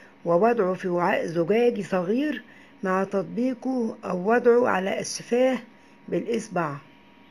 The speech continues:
وأيضًا زيت الزيتون بيسا-، بيساعد، آه، ل-، بيساعد التمتع بحياة صحية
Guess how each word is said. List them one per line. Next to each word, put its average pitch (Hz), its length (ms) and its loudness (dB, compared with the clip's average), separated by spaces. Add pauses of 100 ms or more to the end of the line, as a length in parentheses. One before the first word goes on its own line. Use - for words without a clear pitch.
(2000)
وأيضًا 247 680 6
زيت 240 280 2
الزيتون 214 680 0 (340)
بيسا-، 185 360 2
بيساعد، 240 720 4 (380)
آه، 180 440 2
ل-، 202 320 0
بيساعد 202 440 2
التمتع 220 640 4
بحياة 202 460 0
صحية 233 680 0